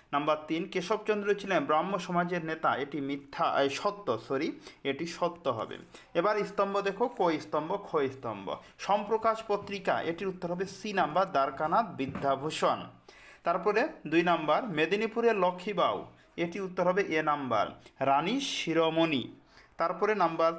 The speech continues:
তিন, এশিয়াটিক সোসাইটি, উত্তর হবে বি নাম্বার উইলিয়াম জোন্স।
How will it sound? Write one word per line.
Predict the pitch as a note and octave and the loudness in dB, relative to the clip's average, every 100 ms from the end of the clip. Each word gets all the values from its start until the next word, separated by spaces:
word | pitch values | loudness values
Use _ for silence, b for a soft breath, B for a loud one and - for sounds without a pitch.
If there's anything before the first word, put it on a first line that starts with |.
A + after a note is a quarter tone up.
| - | -4
তিন, | E3+ C#3+ D3+ | -2 -2 0
এশিয়াটিক | F3+ F3 A3+ G#3+ G#3+ | -2 -2 2 0 0
সোসাইটি, | - G3+ G3+ G3 E3 | -8 -6 0 0 0
উত্তর | D#3 - | -4 -2
হবে | F#3+ | -2
বি | E3+ D#3 | -2 -2
নাম্বার | E3+ E3+ F#3 G#3 | 0 0 0 0
উইলিয়াম | D#3+ D3+ D3+ E3+ D4+ E4+ - C#3 | -2 -2 0 2 0 -6 -12 -4
জোন্স। | C3+ D3+ A2+ F#2 - | 2 2 2 -4 -16